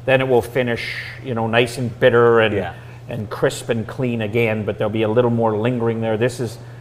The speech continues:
Speaker 1: this is a wonderful West Coast style I P A. And honestly, there's really not one on the Nova Scotia marketplace brewed by a Nova Scotia brewer.
Speaker 2: Wow.
Speaker 1: So
Speaker 2: Okay.
Speaker 1: we're very fortunate to have this beer.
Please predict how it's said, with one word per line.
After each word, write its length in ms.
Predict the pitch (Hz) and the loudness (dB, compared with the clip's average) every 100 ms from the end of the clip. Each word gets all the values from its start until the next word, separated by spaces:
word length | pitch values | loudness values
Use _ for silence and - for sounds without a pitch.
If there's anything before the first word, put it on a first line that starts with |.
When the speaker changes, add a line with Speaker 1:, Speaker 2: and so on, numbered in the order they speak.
| - | -10
Speaker 1:
this 100 | 127 | -2
is 60 | |
a 40 | 131 | 0
wonderful 680 | 113 117 143 131 117 117 | 0 2 4 4 0 0
West 220 | 104 101 | 0 0
Coast 200 | - 98 | -4 -8
style 240 | - 107 101 | -4 -2 0
I 120 | 101 | -2
P 220 | 98 110 | -4 -8
A. 180 | 104 107 - - - | -10 -12 -14 -18 -12
And 120 | 131 123 | -6 2
honestly, 520 | 139 147 135 135 123 | 4 4 2 2 2
there's 220 | 113 110 | 4 0
really 500 | 107 107 120 135 123 | -2 -2 2 4 4
not 380 | 113 117 120 123 | 0 0 -2 -2
one 380 | 120 113 113 117 - - - - - - - - | -2 0 -2 -6 -10 -16 -18 -18 -18 -18 -18 -2
on 160 | 123 | 0
the 80 | 123 | 2
Nova 220 | 123 120 | 2 2
Scotia 320 | 110 - 113 113 | 0 -4 -4 0
marketplace 500 | 113 107 - 113 110 | 0 -2 -4 -6 -4
brewed 320 | 113 117 107 | -2 -2 0
by 120 | 107 | -2
a 60 | 104 | -2
Nova 220 | 104 101 | -4 -6
Scotia 360 | - 107 - | -8 -8 -8
brewer. 260 | 104 107 104 | -8 -6 -6
Speaker 2:
Wow. 80 | - - - | -10 -16 -14
Speaker 1:
So 120 | 117 | -8
Speaker 2:
Okay. 280 | 110 - 117 - - | -8 -8 -12 -14 -8
Speaker 1:
we're 100 | 117 | -2
very 200 | 120 113 | 0 0
fortunate 480 | - 113 113 107 107 | 0 -2 -4 -12 -10
to 60 | |
have 200 | 107 - | -10 -10
this 120 | - - | -12 -14
beer. 200 | - | -14